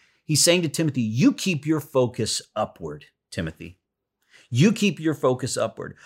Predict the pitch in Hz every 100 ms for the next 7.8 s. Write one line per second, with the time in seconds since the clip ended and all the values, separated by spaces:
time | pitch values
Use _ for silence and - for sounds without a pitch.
0 | - 120 135 135 - 170 202 240 247 240
1 | 247 202 233 226 214 151 120 - 127 -
2 | 160 180 190 - 185 175 147 135 160 -
3 | 170 170 165 160 151 139 139 143 147 151
4 | _ _ - 95 104 90 120 147 - _
5 | _ _ - 107 104 208 226 143 147 170
6 | _ _ _ - 135 135 147 101 170 175
7 | - - 160 147 113 107 95 101